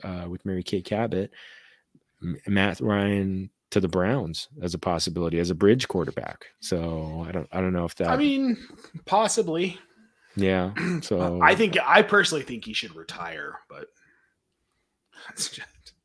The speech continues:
Speaker 2: I don't know, man. He seems done. He just doesn't have it.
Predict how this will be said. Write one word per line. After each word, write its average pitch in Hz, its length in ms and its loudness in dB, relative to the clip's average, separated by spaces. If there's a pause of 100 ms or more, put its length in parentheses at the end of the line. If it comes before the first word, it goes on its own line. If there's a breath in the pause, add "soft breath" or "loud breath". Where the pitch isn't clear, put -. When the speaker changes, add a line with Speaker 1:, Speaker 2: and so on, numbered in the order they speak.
(640 loud breath)
Speaker 2:
I 107 140 0
don't 95 100 -10
know, 90 140 -8
man. 90 320 -12 (200)
He 147 160 -8
seems 202 380 4
done. 135 400 -4
He 127 160 -10
just 175 160 -4
doesn't 190 220 2
have 156 300 0
it. - 180 -6